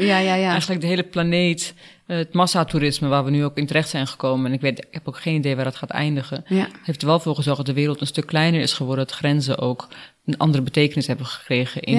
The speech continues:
Speaker 1: Ja.
Speaker 2: levens van mensen. Niet alleen voor geprivilegeerde mensen die kunnen reizen, maar ook nu voor iedereen. Wizz Air, Ryanair, je-, weet je wel?
Speaker 1: Ja.
Speaker 2: Je-, iedereen kan vliegen, iedereen kan reizen en iedereen neemt zo'n rolkoffer mee.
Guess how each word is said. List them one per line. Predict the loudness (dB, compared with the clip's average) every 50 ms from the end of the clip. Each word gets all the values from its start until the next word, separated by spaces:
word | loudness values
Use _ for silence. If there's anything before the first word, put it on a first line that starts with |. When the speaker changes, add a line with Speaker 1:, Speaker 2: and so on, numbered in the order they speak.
| 4 2
Speaker 1:
Ja. | 0 -2
Speaker 2:
levens | -2 -2 0 0 0 -2 -4 -8 -6
van | -4 -4 -2 -2
mensen. | -2 -2 -4 -4 -4 -6 -8 -8 -12 -18 -20 -20 -18 -8 -4
Niet | -4 -2 0
alleen | 0 2 2 0 0
voor | 0 -2 -2 -2 -2 -2
geprivilegeerde | -4 -6 -6 -6 -4 -2 -2 -2 0 0 0 0 0
mensen | 0 0 0 -2 -4 -4 -6
die | -6 -4
kunnen | -4 -2 -2 -2
reizen, | -2 -2 -4 -4 -2 -2
maar | -2 -2 -2
ook | -2 -2 -2 0 0
nu | 0 2 2 2 0 -2 -6 -12 -20 -20
voor | -12 -8 -4 -2
iedereen. | 0 2 4 4 4 4 2 0 -2 -6 -12 -20 -20 -10
Wizz | -2 0 2 2 2 2
Air, | 0 0 0 0 0 0
Ryanair, | 0 0 0 2 2 2 2 2 0 0 0 0 0 -2 -4
je-, | -6 -8 -8 -6
weet | 0 2 2 2 2
je | 2
wel? | 2 2 2 2 0 0
Speaker 1:
Ja. | 2 2 2 2
Speaker 2:
Je-, | 0 -2 -6 -12 -20 -20 -20 -20 -20 _
iedereen | 0 0 4 4 4 4 4 2
kan | 2 0 -2
vliegen, | 0 2 0 2 2 0 -2
iedereen | 0 2 2 2 2 0
kan | 0 2 2 4
reizen | 4 4 4 4 4 2 2 -2 -2 -4 -2
en | -2 0 2
iedereen | 2 2 2 2 2 2 4
neemt | 4 4 2 2
zo'n | 2 4 4 6
rolkoffer | 6 4 4 2 0 -2 0 0 0
mee. | 2 2 2 0 -2